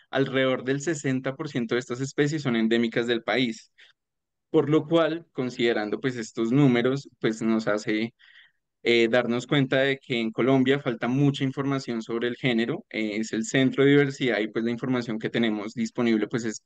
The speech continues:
muy poca realmente. Por lo cual, pues, eh, pues, iniciamos este proceso, eh, particularmente iniciamos en la Cordillera Oriental, donde previo a que, eh, iniciáramos,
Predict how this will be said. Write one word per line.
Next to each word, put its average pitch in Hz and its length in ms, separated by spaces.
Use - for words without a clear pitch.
muy 117 260
poca 110 300
realmente. 107 640
Por 185 160
lo 226 100
cual, 170 240
pues, 156 320
eh, 110 280
pues, 147 200
iniciamos 113 520
este 120 220
proceso, 127 640
eh, 110 320
particularmente 131 800
iniciamos 139 380
en 127 80
la 135 120
Cordillera 131 420
Oriental, 131 640
donde 139 320
previo 127 380
a 120 40
que, 139 340
eh, 117 360
iniciáramos, 117 920